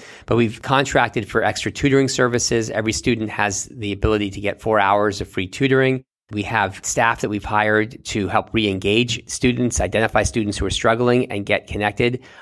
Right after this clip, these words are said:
Our teachers in the front line are doing a fantastic job contacting parents if there are issues with students being engaged and students learning.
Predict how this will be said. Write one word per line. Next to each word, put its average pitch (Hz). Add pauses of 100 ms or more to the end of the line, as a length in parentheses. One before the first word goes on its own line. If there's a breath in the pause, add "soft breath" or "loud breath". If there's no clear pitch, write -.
Our 107
teachers 131
in 110
the 104
front 120
line 113
are 101
doing 104
a 92
fantastic 104
job 101
contacting 107
parents 104
if -
there 107
are 95
issues 113
with 101
students 104
being 101
engaged 98
and 101
students 101
learning. 98